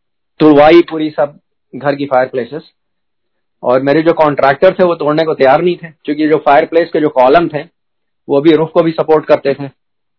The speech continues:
तो उन्होंने बड़ी हाई प्राइस बोली, तो मैंने तोड़वा दिया। मैंने कहा, "नहीं तोड़ो", तो उन्होंने खैर तोड़ी सपोर्ट करके रूफ को। रूफ नीचे नहीं आई गुरु जी की कृपा से, <laughs> नहीं तो रूफ भी नीचे आ सकती थी। और फायरप्लेस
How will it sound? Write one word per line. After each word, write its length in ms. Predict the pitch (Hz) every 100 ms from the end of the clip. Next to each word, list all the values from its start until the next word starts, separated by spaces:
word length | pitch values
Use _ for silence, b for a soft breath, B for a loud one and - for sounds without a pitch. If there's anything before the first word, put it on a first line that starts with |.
| _ _ _ _ _ _ _ _ _ -
तो 100 | 143
उन्होंने 200 | 160 147
बड़ी 180 | 151
हाई 200 | 151 151
प्राइस 380 | 160 160 160 - 139
बोली, 300 | 147 147 151 _
तो 60 | 117
मैंने 220 | 127 127
तोड़वा 320 | 123 120 135
दिया। 160 | 143 139
मैंने 140 | 147
कहा, 120 | 143 135
"नहीं 160 | 143
तोड़ो", 300 | 135 120 - _ _ _ -
तो 80 |
उन्होंने 220 | 139 151 151
खैर 320 | - 151 143
तोड़ी 440 | - 127 143 156 _ _ _ _ _ _ _ _
सपोर्ट 400 | _ 135 135 131
करके 260 | 135 127 131
रूफ 160 | 131 -
को। 180 | 156 139
रूफ 160 | 147
नीचे 260 | 147 139 147
नहीं 180 | 135 120
आई 200 | 135 165 _ 143
गुरु 280 | 123 131 127
जी 100 | 127
की 80 |
कृपा 360 | 135 175 - 170
से, 160 | 147 151
<laughs> 180 | -
नहीं 140 | 175 -
तो 140 | 156
रूफ 120 | 151
भी 200 | 151 147
नीचे 320 | 139 135 - 160
आ 40 |
सकती 380 | 117 117 - 113
थी। 140 | - - _ b b b b b b _ -
और 440 | 120 127 135 - _ _ _ _ _ _ _ _ _ - -
फायरप्लेस 680 | - - 143 143 151 156